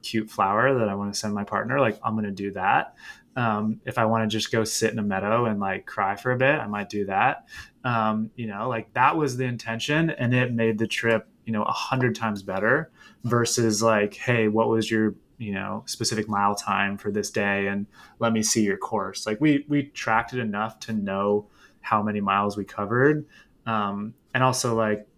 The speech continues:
I had people D Ming me and be like, "Well, how do we even know that you actually did it?" And you're like,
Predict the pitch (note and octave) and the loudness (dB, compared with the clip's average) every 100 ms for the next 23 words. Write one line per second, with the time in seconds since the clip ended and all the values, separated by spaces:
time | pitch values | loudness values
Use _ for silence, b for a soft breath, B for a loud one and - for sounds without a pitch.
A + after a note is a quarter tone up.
0 | - A#2 A#2+ B2 B2 A2+ A#2 A2 A2+ A2 | -4 0 2 2 2 4 4 4 2 0
1 | G#2 G2+ G2+ G#2+ G#2+ A2+ A2+ C#3+ D#3 D#3 | 0 -2 -2 -2 -2 -2 -2 2 4 4
2 | D#3 D3 C3 C3 C#3 C3+ B2+ C3 - C3 | 4 2 0 2 2 2 2 2 0 -2
3 | A2 C3+ C3 G2 - G#2+ G#2+ G#2+ G#2 | 0 0 0 -2 -6 -6 -2 -2 -2